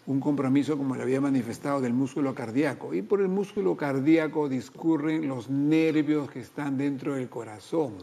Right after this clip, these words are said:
¿no? Entonces, estos nervios también se pueden inflamar. Y al inflamarse es un estímulo, es un factor que va a producir,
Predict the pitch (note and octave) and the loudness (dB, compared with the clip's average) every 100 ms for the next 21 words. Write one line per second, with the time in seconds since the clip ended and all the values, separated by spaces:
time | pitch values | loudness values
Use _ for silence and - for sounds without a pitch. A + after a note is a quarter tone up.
0 | F#2 C#3+ E3+ - - - - - C#3+ C#3 | -10 -8 -8 -12 -20 -20 -16 -10 -2 2
1 | E3 D3+ E3 D#3 D#3 D3+ D3 C3 D3 C3+ | 2 2 2 4 2 0 0 -2 0 -2
2 | C#3+ C#3+ D3 - D#3+ B2+ - A#2 A2 F3 | -2 0 0 0 -2 -2 -4 -8 -4 -2
3 | D3+ - - - - - - C#3+ D#3 D#3+ | -4 -8 -20 -20 -20 -10 -4 2 2 2
4 | E3+ E3 E3 C#3+ E3+ D#3 D#3 D#3 C#3 - | 2 2 0 0 0 2 2 2 2 0
5 | F3 D#3 D#3 D#3 F3 C#3+ C3 D#3 C#3+ D3+ | 0 2 2 0 -2 -6 -6 -4 -2 -2
6 | B2+ D#3+ D#3+ C3 C3+ - D3 C#3+ C3 B2+ | -2 0 0 0 -4 -2 0 2 2 0
7 | C#3 | 0